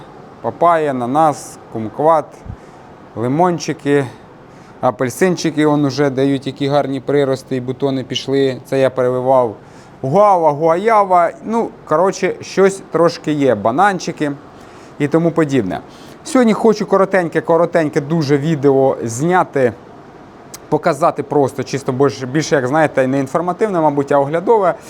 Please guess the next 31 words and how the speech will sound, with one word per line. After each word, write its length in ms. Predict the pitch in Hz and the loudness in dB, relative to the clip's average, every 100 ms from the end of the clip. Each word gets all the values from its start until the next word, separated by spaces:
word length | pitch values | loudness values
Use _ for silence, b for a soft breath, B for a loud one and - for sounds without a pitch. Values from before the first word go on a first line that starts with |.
| B B B - | B B B -16
Це 640 | - 175 175 175 170 170 | 0 2 4 4 6 4
мій 200 | 170 175 | 4 0
кумкват 500 | 170 160 147 160 151 | 0 -4 0 2 2
Маргарита. 680 | 143 127 135 123 123 131 160 202 - - - - - 143 | 0 0 0 -2 -2 -2 -2 -4 -20 -20 -20 -20 -16 -4
Мій 180 | 160 | -2
кумкват 420 | 156 170 151 160 156 | 0 -2 0 0 2
Маргарита, 480 | 160 156 156 156 | -2 0 0 0
який 180 | 143 147 | -2 2
росте 240 | 147 139 147 | 2 2 0
ось 140 | 139 | 2
в 40 | |
такому 360 | 151 - 139 131 | -2 -2 0 0
горщику. 600 | 135 131 - 165 - 190 B B B B - | 2 0 -2 -6 -2 -4 B B B B -6
По-моєму, 500 | 135 147 165 170 156 | -2 2 2 2 0
якщо 240 | 139 - | 0 0
не 80 | 151 | -2
помиляюсь, 400 | 131 147 170 156 | 0 2 4 2
дванадцять 560 | 120 143 151 139 - 139 | 2 0 0 0 -4 -4
літрів, 380 | 208 233 175 160 - B B - | -4 0 0 0 -4 B B -14
привитий 580 | - 160 180 175 170 147 | -2 0 2 0 0 0
на 200 | 139 147 | 0 0
трифоліат. 760 | - 139 131 143 127 127 117 113 - | 0 -2 0 0 2 4 4 2 -4
І 100 | 151 | -8
дивіться, 500 | 147 139 147 143 135 | -4 -2 -2 -2 -2
ось 220 | 113 104 101 | 0 0 -4
така 600 | - 113 - 120 120 117 - | -10 -8 -2 0 0 -2 -6
прививочка 640 | 127 120 117 117 - 139 | -4 -2 -2 -4 -4 -6
тут 180 | 135 160 | -4 -6
була, 300 | 165 170 160 | -2 0 2
гарно 360 | 151 147 151 143 | 2 0 -2 -6
все 280 | - 151 | -6 -6